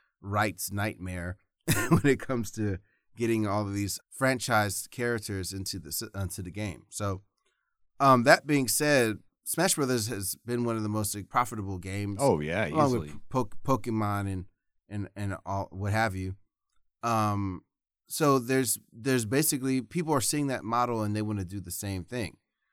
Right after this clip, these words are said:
Speaker 1: So first up to the plate was Nickelodeon. Nickelodeon just came out with a game, uh, about two months ago, uh, called Nickelodeon All-Stars,
Speaker 2: Mm-hmm.
Speaker 1: uh, Battle Royale, I think it's called.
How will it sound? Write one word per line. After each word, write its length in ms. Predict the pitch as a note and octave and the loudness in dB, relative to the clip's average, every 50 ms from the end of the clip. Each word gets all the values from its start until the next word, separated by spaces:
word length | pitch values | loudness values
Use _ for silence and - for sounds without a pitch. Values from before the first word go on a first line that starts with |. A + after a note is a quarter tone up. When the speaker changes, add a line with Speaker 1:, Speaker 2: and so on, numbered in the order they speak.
| _ _ _ | _ _ _
Speaker 1:
So 480 | - D3+ C#3+ C3+ B2+ B2 A#2 G2 - - | 2 6 8 8 8 6 4 2 -2 -8
first 380 | - - D3+ E3 F#3+ E3+ - - | -8 2 4 6 6 6 4 2
up 140 | C3+ C3+ G#2+ | 0 -2 -2
to 80 | - B2+ | -2 -4
the 100 | A2+ A2+ | -6 -6
plate 340 | G2+ - A#2+ A#2 A2+ - E2 | -6 -4 -4 -4 -4 -4 -6
was 260 | G2 G2+ G2+ F2+ G2 | -6 -6 -6 -6 -4
Nickelodeon. 640 | A2 A2 G#2 - G#2 G#2 B2+ D#3 E3 C#3+ B2 A2 A2 | -4 -4 -4 -4 -4 -2 0 2 2 2 0 0 -2
Nickelodeon 440 | A#2+ G#2+ - A#2+ B2 B2 A#2 A#2+ A2 | -4 -4 -4 -2 -2 -2 0 -2 -2
just 180 | G2+ G2+ G2 - | -4 -4 -6 -8
came 180 | - A2 G#2 | -6 -4 -2
out 140 | G#2 G2+ G2+ | -2 -2 -2
with 80 | G2 F#2 | -2 -4
a 60 | F#2+ | -6
game, 440 | E2+ G2 G2 G2 G2 G2 G2 F#2 F#2 - _ _ _ _ _ _ - | -6 -6 -4 -2 -2 -2 -4 -4 -6 -10 _ _ _ _ _ _ -4
uh, 120 | G2+ G#2 G#2 | -2 0 0
about 260 | F2+ G2 F#2+ F2+ - | 0 0 -2 -4 -4
two 140 | - C3 A#2+ | -4 -2 -2
months 260 | A#2+ B2 B2 - - | 0 -2 -2 -4 -8
ago, 380 | G2+ F#2+ G2 G2 G2+ G2 F#2+ - - _ _ _ _ _ - - - | -8 -6 -4 -2 -2 -4 -4 -6 -12 _ _ _ _ _ -20 -12 -8
uh, 360 | G2+ G2+ F#2+ F2+ E2+ D#2 C#2 C#2+ - | -6 -4 -2 -2 -4 -6 -8 -10 -14
called 460 | - - G2+ G2 F#2+ F#2 F#2 F#2 F2+ - _ _ _ _ _ _ _ _ - | -8 -4 -2 -2 0 -2 -2 -4 -8 -12 _ _ _ _ _ _ _ _ -8
Nickelodeon 760 | A#2+ A2+ - B2+ A#2 A2+ A2 A2 G#2 G#2 G#2 G2 G2 G2 F#2+ - | -6 -4 -2 -2 -2 0 0 0 0 0 0 -2 -2 -4 -4 -2
All-Stars, 760 | A2 C3+ D#3 D#3 - - - F2+ F2 E2+ E2+ E2+ F2+ G2 - - F#2+ | 0 0 2 2 0 -2 -4 -4 -4 -4 -4 -6 -8 -10 -14 -12 -12
Speaker 2:
Mm-hmm. 300 | F#2+ F2+ F#2 F2 D#2+ E2+ F#2 - - | -10 -8 -8 -8 -8 -10 -12 -10 -6
Speaker 1:
uh, 200 | G#2 G#2 G2 F#2 | -4 -4 -4 -4
Battle 300 | E2 G2+ G#2 G#2+ A2+ A2 | -4 -4 -4 -2 -2 -2
Royale, 440 | A2 G#2+ G#2 G2+ G#2 A2+ B2 C3 | -2 0 0 0 2 2 2 2
I 80 | C3 A#2+ | 0 -2
think 180 | - C#3 C#3 C3+ | -4 -6 -8 -8
it's 100 | C3 - | -10 -8
called. 300 | - C#3+ C3+ C3 A#2+ | -4 -4 -4 -4 -4